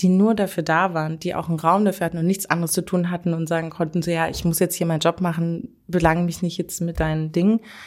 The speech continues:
sondern da saßen und, ähm, beobachtet haben, äh, Körper beobachtet haben, wie Menschen, ob Menschen gerade angespannt sind, ob sie gerade vielleicht eine Pause brauchen, um ihnen auch zu helfen, „Was brauchst du jetzt?“ Äh, was bedeutet das, um wieder arbeiten zu können? Ähm,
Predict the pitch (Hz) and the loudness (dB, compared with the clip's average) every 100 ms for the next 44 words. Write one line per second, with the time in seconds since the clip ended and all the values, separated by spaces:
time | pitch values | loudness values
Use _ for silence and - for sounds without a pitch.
0 | - _ 175 175 170 165 165 175 185 185 | -20 _ 2 4 2 2 4 2 2 0
1 | 180 185 170 165 - 165 165 170 180 190 | 0 -2 -2 -2 -2 -4 -4 -2 2 4
2 | 202 190 - 160 160 151 151 160 - 165 | 4 2 -2 -6 -2 -4 -4 -6 -6 -6
3 | - 180 180 180 170 170 165 - 160 160 | 0 0 2 0 0 -2 -2 -4 -4 0
4 | 160 165 165 165 - 165 - - - 190 | 0 0 -4 -4 -4 -4 -6 -8 -2 2
5 | 180 165 170 160 156 - 165 156 - 160 | 4 2 0 -2 -2 0 0 0 0 0
6 | 156 - 160 160 156 - - - - - | 0 0 0 0 -6 -20 -20 -2 -2 0
7 | 196 175 170 175 160 165 156 - 160 160 | 0 0 0 0 0 0 -2 2 0 0
8 | 156 156 156 151 160 160 180 175 180 170 | -4 -2 -2 0 -2 0 2 2 0 -2
9 | - 165 165 165 170 165 160 _ _ _ | 0 0 2 0 0 -2 -6 _ _ _
10 | 233 - - 180 180 175 175 - 175 165 | -20 -6 2 2 4 2 2 0 0 0
11 | 160 - - _ - - - 175 170 175 | -2 -8 -18 _ -20 -14 0 2 4 0
12 | - 165 170 170 165 170 156 170 165 165 | -2 2 2 2 -2 -4 -4 -4 -4 -2
13 | 175 165 175 170 170 160 165 160 160 156 | 0 0 0 0 -2 -4 -4 -6 -4 -2
14 | 156 156 - 165 160 156 156 | -2 -6 -6 -4 -2 -4 -6